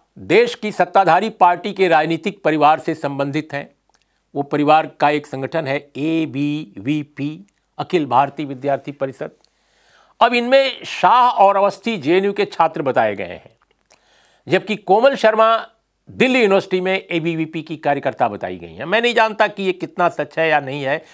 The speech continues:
जो रिपोर्ट हुआ है, जो स्टिंग ऑपरेशन में कुछ चीज़ें आई हैं इंडिया टुडे के, और पुलिस ने स्वयं भी अब ये बात कही है। तो ये सिर्फ मैं नहीं कह रहा हूं,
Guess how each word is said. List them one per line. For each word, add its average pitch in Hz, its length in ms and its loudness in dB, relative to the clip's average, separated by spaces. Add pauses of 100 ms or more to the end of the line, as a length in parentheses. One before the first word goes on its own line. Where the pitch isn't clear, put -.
(140)
जो 220 200 4
रिपोर्ट 220 480 2
हुआ 208 180 4
है, 226 160 2
जो 165 160 0
स्टिंग 202 280 -2
ऑपरेशन 196 400 0
में 202 120 -4
कुछ 202 220 -6
चीज़ें 202 240 -4
आई 196 200 4
हैं 196 220 -2
इंडिया 196 300 0
टुडे 190 260 0
के, 196 300 -2 (420)
और 170 380 2
पुलिस 247 420 0
ने 240 160 4
स्वयं 208 640 -2
भी 240 180 -2
अब 170 260 0
ये 165 120 -2
बात 143 300 0
कही 98 240 -8
है। 76 280 -12 (540)
तो 240 60 4
ये 233 160 4
सिर्फ - 520 0
मैं 190 280 2
नहीं 254 180 4
कह 165 180 4
रहा 127 120 -2
हूं, 90 180 -6